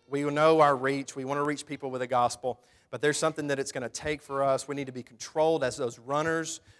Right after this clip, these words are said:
who are running the race. And we wanna be in, uh, holding our bodies still, our minds still on the Lord. But we're gonna have to be consistent. There's gonna have to be some consistency. You know, a lot of times, church ministries can kinda be like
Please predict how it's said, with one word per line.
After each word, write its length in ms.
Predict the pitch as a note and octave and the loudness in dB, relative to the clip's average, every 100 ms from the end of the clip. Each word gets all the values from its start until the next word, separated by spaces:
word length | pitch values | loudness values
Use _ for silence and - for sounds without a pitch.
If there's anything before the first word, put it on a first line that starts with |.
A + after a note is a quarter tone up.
| _ | _
who 80 | C#3+ | -2
are 200 | C3 A#2 | 0 0
running 380 | A2 D#3 D#3+ D3+ | -4 -6 -4 -4
the 80 | B2 | -4
race. 480 | A#2+ A2 G#2+ - | -4 -4 -8 -12
And 80 | B2+ | -10
we 60 | B2+ | -8
wanna 260 | C#3 C#3+ | -4 -4
be 320 | C3+ C#3 C3+ C3+ _ _ - | -2 0 -2 -6 _ _ -8
in, 180 | C#3 C3+ - | -6 -6 -10
uh, 300 | A#2 G#2+ G2 | -10 -8 -6
holding 340 | - F3+ F#3 | -2 0 2
our 140 | D#3 C#3+ | 2 4
bodies 340 | C#3 C#3+ C3 | 6 6 4
still, 380 | - - D3+ B2+ | -4 -2 0 0
our 120 | G#2+ | 0
minds 460 | A2+ C3+ D3+ C#3 B2+ | -4 -2 -2 -2 -4
still 340 | - D3+ C3+ | -4 -2 0
on 200 | B2+ C#3+ | 0 0
the 80 | C3 | 0
Lord. 280 | C3 C#3 B2+ | 0 0 0
But 120 | B2 | -2
we're 80 | D3+ | -2
gonna 140 | D#3+ | -4
have 100 | D3+ | -8
to 80 | C3 | -10
be 100 | C3 | -12
consistent. 540 | - B2+ - A#2+ A#2+ | -12 -14 -10 -10 -10
There's 140 | C3 C3+ | -10 -8
gonna 120 | D3+ | -8
have 120 | D3 | -8
to 60 | C3+ | -10
be 60 | |
some 160 | C3+ C3 | -12 -12
consistency. 680 | - B2+ - - - - A#2 _ _ _ _ _ _ - | -14 -12 -12 -12 -16 -18 -20 _ _ _ _ _ _ -8
You 40 | C#3+ | 0
know, 120 | C3+ | 6
a 20 | |
lot 180 | D3 D#3+ | 8 8
of 60 | |
times, 460 | C#3+ D3 C#3+ C3 - _ _ _ _ _ _ _ _ _ _ _ _ _ _ - | 6 2 2 -2 -8 _ _ _ _ _ _ _ _ _ _ _ _ _ _ -4
church 260 | D#3+ D3+ | -4 -2
ministries 520 | D3+ D#3 C#3+ D3 C#3 | 0 0 -2 -4 -6
can 100 | C#3 | -10
kinda 240 | - D3+ C3+ | -8 -6 -4
be 160 | C3+ | 0
like 300 | C#3 C3 B2+ | 4 4 2